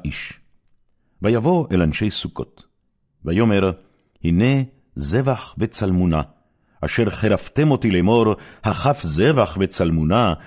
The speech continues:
עתה בידיך, כי ניתן לאנשיך היעפים לחם?'" ויקח את זקני העיר, ואת קוצי המדבר ואת הברקונים,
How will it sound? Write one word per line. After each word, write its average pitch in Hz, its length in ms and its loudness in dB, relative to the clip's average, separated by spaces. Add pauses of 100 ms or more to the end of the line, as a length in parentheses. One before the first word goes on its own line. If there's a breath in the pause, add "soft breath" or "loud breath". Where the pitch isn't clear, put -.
(140 loud breath)
עתה 117 420 2
בידיך, 95 540 0 (560 soft breath)
כי 127 120 4
ניתן 104 420 2
לאנשיך 92 640 0
היעפים 87 800 0
לחם?'" 92 580 -4 (960)
ויקח 67 640 -8 (260)
את 76 100 -8
זקני 71 540 -4
העיר, 71 360 -6 (680 soft breath)
ואת 101 180 0
קוצי 156 340 0
המדבר 113 800 0
ואת 98 300 -4
הברקונים, 82 640 -2